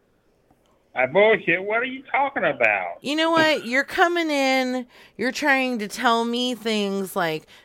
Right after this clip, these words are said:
Speaker 2: "You should eat more broccoli," and, "Wow, those pants are, like, real tight. Um, do you think you can pull those off?" And,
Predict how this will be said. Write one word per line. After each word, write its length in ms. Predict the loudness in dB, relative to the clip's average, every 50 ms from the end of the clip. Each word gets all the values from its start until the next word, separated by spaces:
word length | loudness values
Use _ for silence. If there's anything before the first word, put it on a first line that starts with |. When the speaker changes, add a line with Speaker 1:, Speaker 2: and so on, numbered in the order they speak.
| _ _
Speaker 2:
"You 220 | -8 -6 -6 -6
should 200 | -6 -8 -10 -8
eat 160 | -8 -8 -8
more 300 | -8 -6 -4 -2 -2 -2
broccoli," 1500 | -4 -2 0 2 2 4 4 2 0 -2 -4 -6 -4 -4 -2 -2 -2 -2 -2 -2 -2 -2 -2 -2 -2 -4 -6 -6 -8 -8 -10 -12 -20 -20 -20 -20 _
and, 400 | -6 -2 0 0 0 0 -2 -4 -8 -12 -20 -20 _ _ _
"Wow, 840 | -2 2 2 2 2 2 0 0 0 0 0 -2 -2 -2 -2 -4 -4 -2
those 240 | -2 -4 -4 -4 -8
pants 460 | -14 -10 -6 -4 -4 -4 -4 -6 -6
are, 100 | -6 -4
like, 440 | -2 -2 -2 -2 -2 -4 -6 -8 -14 -18 -20 -16 -8
real 520 | -6 -4 -2 -2 -2 -2 -2 -4 -4 -6 -10 -14
tight. 680 | -12 -4 -4 -2 -2 -2 -2 -4 -4 -4 -6 -6 -8 -14 _ _ _ _ -20 -20 _ _ _ -8
Um, 400 | -4 -2 -2 -2 -2 -4 -4 -8
do 100 | -8 -8
you 80 | -8
think 240 | -6 -6 -6 -6 -8
you 140 | -10 -12 -10
can 120 | -10 -10
pull 280 | -10 -8 -6 -6 -6 -2
those 260 | -2 -2 -2 -2 -4
off?" 640 | -4 -4 -2 -2 -2 -4 -4 -6 -10 -16 -20 -20 -16
And, 520 | -10 -8 -6 -6 -6 -8 -8 -10 -10 -12